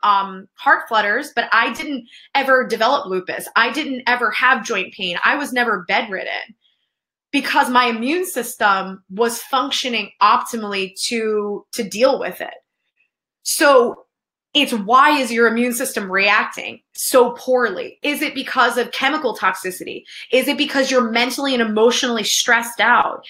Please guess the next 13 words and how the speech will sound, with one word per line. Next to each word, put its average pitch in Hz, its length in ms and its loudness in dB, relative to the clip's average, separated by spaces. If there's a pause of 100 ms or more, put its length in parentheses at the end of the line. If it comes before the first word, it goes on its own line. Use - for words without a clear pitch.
(140)
Is 277 140 2
it 269 60 -2
because 285 300 -4
you 262 100 -2
don't 247 280 2
sleep? 240 680 -6 (300)
Is 262 180 2
it 294 80 0
because 269 260 0
you 277 120 2
hate 277 320 -4
your 277 180 2
job? 226 520 4